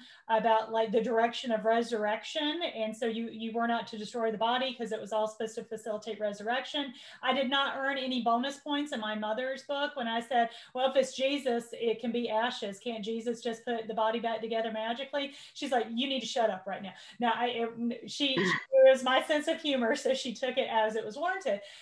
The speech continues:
But, you know, I'd said to my mom, I was like, you know, "My sister is incredibly claustrophobic, and she's lived directly at my mom and said, 'Don't put my dead body in a, in a coffin.'" And, um,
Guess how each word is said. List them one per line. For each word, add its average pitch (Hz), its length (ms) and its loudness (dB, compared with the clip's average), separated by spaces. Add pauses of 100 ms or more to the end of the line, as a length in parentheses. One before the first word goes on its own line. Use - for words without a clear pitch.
(160)
But, 254 480 6
you 285 100 2
know, 262 80 2
I'd 247 260 4
said 370 160 4
to 415 100 2
my 277 120 4
mom, 294 240 2
I 240 100 0
was 262 120 -4
like, 233 280 2
you 254 80 -6
know, 220 100 -2
"My 220 140 0
sister 233 720 2 (240)
is 262 160 2
incredibly 277 560 2
claustrophobic, 285 1160 0
and 233 140 -4
she's 302 240 -8
lived 294 200 0
directly 269 380 0
at 226 60 0
my 233 140 -2
mom 302 220 -2
and 240 140 -4
said, 220 480 2 (260)
'Don't 269 300 2
put 294 220 2
my 427 240 2
dead 233 240 2
body 208 460 -4
in 214 100 -4
a, 190 320 -6
in - 300 -8
a 190 60 -10
coffin.'" 247 640 -4 (420)
And, 214 560 0
um, 202 640 0